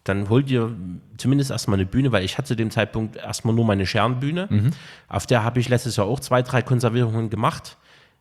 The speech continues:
Speaker 1: Ist fast unmöglich,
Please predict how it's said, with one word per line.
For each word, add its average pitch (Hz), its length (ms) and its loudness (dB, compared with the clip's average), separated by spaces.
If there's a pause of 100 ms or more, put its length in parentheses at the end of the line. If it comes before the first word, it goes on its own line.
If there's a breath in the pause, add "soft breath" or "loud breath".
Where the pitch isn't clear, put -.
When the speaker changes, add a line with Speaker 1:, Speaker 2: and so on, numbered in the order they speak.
(180)
Speaker 1:
Ist - 340 -2 (1000)
fast - 240 -2
unmöglich, 135 580 0